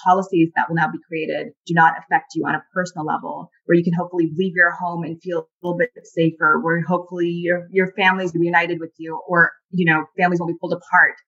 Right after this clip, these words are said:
The little simple things that I, I hope that, um, changes that we need,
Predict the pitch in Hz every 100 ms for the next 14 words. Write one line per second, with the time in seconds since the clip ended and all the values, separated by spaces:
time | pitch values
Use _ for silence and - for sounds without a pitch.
0 | - 220 214 233 233 240 233 208 202 180
1 | 180 - 180 180 - 180 - 202 180 -
2 | 165 156 156 156 - - - 214 185 175
3 | 170 165 160 156